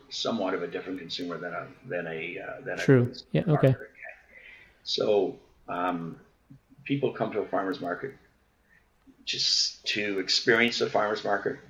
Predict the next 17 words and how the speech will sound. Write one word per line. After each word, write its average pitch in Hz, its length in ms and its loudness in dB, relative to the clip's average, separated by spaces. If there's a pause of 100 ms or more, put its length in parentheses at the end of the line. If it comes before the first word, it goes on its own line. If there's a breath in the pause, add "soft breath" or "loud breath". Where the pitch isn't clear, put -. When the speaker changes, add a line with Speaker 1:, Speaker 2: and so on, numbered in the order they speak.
(200)
Speaker 1:
There's - 640 -6
an 95 260 -8
experience 98 600 -6
that, - 160 -6 (100)
that 90 180 -4
goes 92 200 -6
along 95 260 -2
with 92 120 -8
that. - 260 -2 (560)
Almost 98 420 -2
ends 95 200 -6
up 95 100 -6 (400)
sometimes 98 420 -8
being 98 200 -6
entertainment 101 600 -6 (420)
for - 120 -6
people. - 480 -6